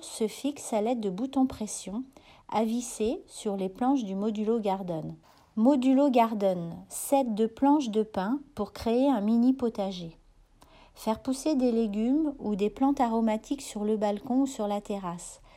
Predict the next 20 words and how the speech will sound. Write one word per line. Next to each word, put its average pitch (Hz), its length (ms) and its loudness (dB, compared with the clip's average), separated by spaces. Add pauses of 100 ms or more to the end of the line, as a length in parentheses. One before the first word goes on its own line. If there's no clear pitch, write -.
(240)
Pratique 247 480 -4
et 262 80 2
ludique, 214 640 -4
il 208 200 -6
est 214 60 -2
facile 262 460 -2
à 220 160 0
installer 214 680 -2
dans 185 160 -6
les 180 120 -6
petits 226 440 -4
espaces. - 680 -8 (500)
Sa 175 200 -6
pleine 240 240 -2
simplicité 254 880 -2
de 202 100 -2
montage 220 720 -2
permet 220 320 0
de 196 140 0
créer 208 560 -2